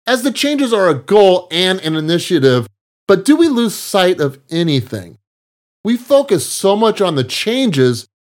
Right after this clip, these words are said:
as we should. I mean, we are creating new ways of dealing with our everyday lives. We're implementing changes to improve our overall quality of life. So, is there anything we may lose sight of?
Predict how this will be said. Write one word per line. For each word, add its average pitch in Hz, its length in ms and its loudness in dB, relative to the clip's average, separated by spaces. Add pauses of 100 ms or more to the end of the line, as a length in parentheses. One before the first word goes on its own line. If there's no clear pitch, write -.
(140)
as 233 280 -2
we 180 160 0
should. 131 760 0 (380)
I 196 40 -8
mean, 214 180 4
we 269 140 2
are 269 160 2
creating 190 640 0
new 156 140 -2
ways 151 420 0
of 127 220 -8
dealing 196 400 -4
with 139 200 0
our 151 180 -4
everyday 143 420 -2
lives. 208 680 -4 (360)
We're 247 260 0
implementing 208 580 0
changes 185 760 -2 (300)
to 247 180 -2
improve 240 420 0
our 190 220 2
overall 160 400 4
quality 247 580 0
of 117 160 0
life. 104 400 -4 (440)
So, 175 600 2 (360)
is 208 220 2
there 302 240 -4
anything 254 540 -2
we 196 180 -2
may 190 240 2
lose 185 280 -2
sight 247 480 -6
of? 117 480 -6